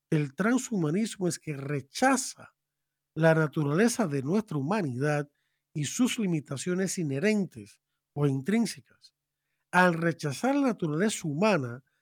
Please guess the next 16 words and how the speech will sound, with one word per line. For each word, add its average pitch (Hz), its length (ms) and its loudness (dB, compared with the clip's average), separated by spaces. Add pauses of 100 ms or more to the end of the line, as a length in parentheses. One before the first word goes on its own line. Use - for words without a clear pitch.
(200)
también 170 420 0
rechaza 196 680 0
la 151 240 -2 (100)
dignidad 196 680 2
humana 143 480 -4 (400)
y 190 140 4
reduce 170 520 4
a 175 40 4
las 233 160 4
personas 165 640 -2 (300)
a 156 200 2
poco 247 300 0
más 196 280 0
que 175 140 0
artefactos 165 840 -2
tecnológicos 147 1200 -4